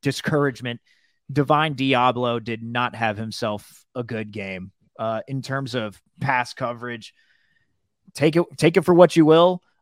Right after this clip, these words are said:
uh, but P F F was not too kind, uh, to our, to our very own Divine Diablo, who is expected to take on a bigger role this season. And the Max Crosby thing,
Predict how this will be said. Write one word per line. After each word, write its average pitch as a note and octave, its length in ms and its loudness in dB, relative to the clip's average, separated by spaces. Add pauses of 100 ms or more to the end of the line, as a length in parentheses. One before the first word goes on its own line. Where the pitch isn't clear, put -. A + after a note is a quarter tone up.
(120)
uh, C#3 200 6
but A#2+ 180 -6
P F#3 200 4
F E3 220 6
F D3 260 6
was B2+ 240 -4
not E3+ 380 0 (220)
too F3 260 2
kind, B2 580 -2 (360)
uh, A2 280 -6 (100)
to A#2 560 -12
our, G#2 560 -6
to B2 140 -8
our A2 120 -4
very G#2+ 320 -6
own A2 160 -8
Divine A2 360 -4
Diablo, G#2+ 580 -2
who A#2+ 100 -6
is G#2+ 120 -8
expected A2 400 -6
to A2 60 -10
take A2+ 280 -4
on G#2+ 280 0
a B2+ 60 -4
bigger A2+ 280 -4
role G#2+ 240 -4
this A2+ 160 -6
season. A#2 400 -8 (260)
And D3+ 100 2
the E3+ 40 4
Max G3+ 260 4
Crosby F3 400 4
thing, G#3+ 320 0